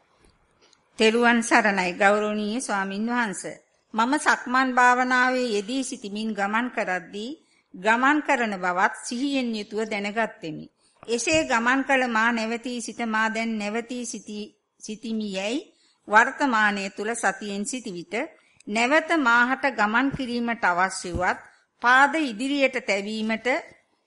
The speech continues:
වරහන් ඇතුලේ කොයි පාදයේද තබන්නේ? සිතක් පහළ නොවුනි. සිතට කිසිම සිතුවිල්ලක් ඇති නොවි මා ස්වල්ප වේලාවක්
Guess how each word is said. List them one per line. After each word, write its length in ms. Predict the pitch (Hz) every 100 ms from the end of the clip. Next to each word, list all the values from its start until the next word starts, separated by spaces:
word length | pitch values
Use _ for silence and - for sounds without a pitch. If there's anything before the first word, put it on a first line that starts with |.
| _ _ _ -
වරහන් 440 | 196 214 254 247
ඇතුලේ 420 | 247 233 247 262
කොයි 260 | 294 247 262
පාදයේද 560 | 262 269 247 233 240 233
තබන්නේ? 720 | 254 240 208 208 180 175 147 _ _ _ _ -
සිතක් 420 | 240 208 214 226 -
පහළ 340 | 214 196 190 285
නොවුනි. 420 | 294 269 196 143 - _ _ _
සිතට 360 | - 269 330 359
කිසිම 400 | - 262 226 302 339
සිතුවිල්ලක් 760 | 302 254 262 254 240 247 277 - - _ _ _ _ -
ඇති 240 | 220 294
නොවි 360 | 269 214 185 190 233 320 _ _ _ -
මා 220 | 226 247
ස්වල්ප 400 | 247 294 277 311 330
වේලාවක් 680 | 240 214 208 208 214 226